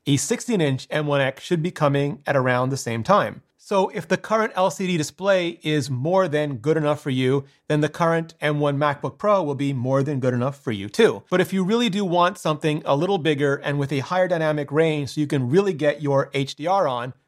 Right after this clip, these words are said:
wait for the fourteen inch M one X. Maybe even and especially if you want something a lot bigger, the sixteen inch version.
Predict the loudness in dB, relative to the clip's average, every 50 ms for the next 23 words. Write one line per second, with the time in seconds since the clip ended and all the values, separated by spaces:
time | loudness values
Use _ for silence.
0 | _ _ 2 2 2 2 0 -2 -4 -4 -2 0 0 0 2 2 0 0 0 0
1 | -2 -4 -4 -2 0 0 0 0 0 2 2 2 2 0 -2 -8 -16 -20 _ -20
2 | -20 -20 _ _ _ _ 0 0 0 0 -2 -4 0 0 0 2 2 2 2 2
3 | 0 -2 -2 2 2 2 2 2 -2 -4 -2 -2 2 2 4 4 2 2 -2 -4
4 | -2 -2 -2 -4 -4 -4 -6 -4 0 2 2 2 2 0 -4 -6 -6 -6 -8 -10
5 | -10 -10 _ -4 -4 0 0 -2 -2 0 -2 -2 -2 -4 -4 -8 -10 -10 -10 -12
6 | -16 -18